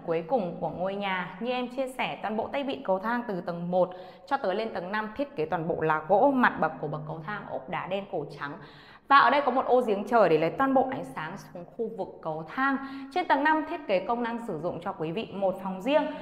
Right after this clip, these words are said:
Phòng này quý vị có thể làm phòng thờ, phòng làm việc tùy mục đích công năng sử dụng của mỗi một hộ gia đình. Còn phần ở phía ngoài là phần sân phơi. Hoặc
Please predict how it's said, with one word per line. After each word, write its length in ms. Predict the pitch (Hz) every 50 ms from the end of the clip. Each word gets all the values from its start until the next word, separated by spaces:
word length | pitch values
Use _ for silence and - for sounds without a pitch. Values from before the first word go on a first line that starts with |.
| - - - -
Phòng 140 | - 262 277
này 140 | 277 262 277
quý 100 | 262 269
vị 140 | 277 320 302 -
có 80 | 202 214
thể 160 | - 247 208
làm 200 | 185 180 175 180 -
phòng 160 | 202 190 180 - - 185
thờ, 260 | 214 202 196 185 -
phòng 160 | - 190 180
làm 240 | 180 175 170 170 170
việc 160 | 196 190 180 185 - - -
tùy 440 | - 226 226 214 202 185 - 226 202 196
mục 200 | 190 175 - -
đích 200 | 302 302 - -
công 200 | 269 254 247 247
năng 280 | 240 233 - - -
sử 120 | - 151 -
dụng 280 | - 185 - - 127 127
của 140 | 156 156 147 - - - 175
mỗi 280 | 190 226 254 302 330
một 240 | 320 285 233 175 160 - - -
hộ 140 | - - -
gia 140 | 147 180 185
đình. 180 | 190 196 175 - - - - - - - - - - -
Còn 160 | 214 208 208 -
phần 100 | 220 190
ở 160 | 170 160 - -
phía 100 | 180 180
ngoài 400 | 214 240 247 214 190 180 180 - - - - -
là 140 | 160 139 -
phần 120 | - 165 151
sân 240 | - - - - 220 220 -
phơi. 240 | 269 269 269 262 - 262 - - - - - - - - - - - _ _ _ _ _ _ _ _ _ _ _ _ _ _ _ _ _ _ _ _ _ _ _ _ _ _
Hoặc 420 | - 226 220 214 - - - -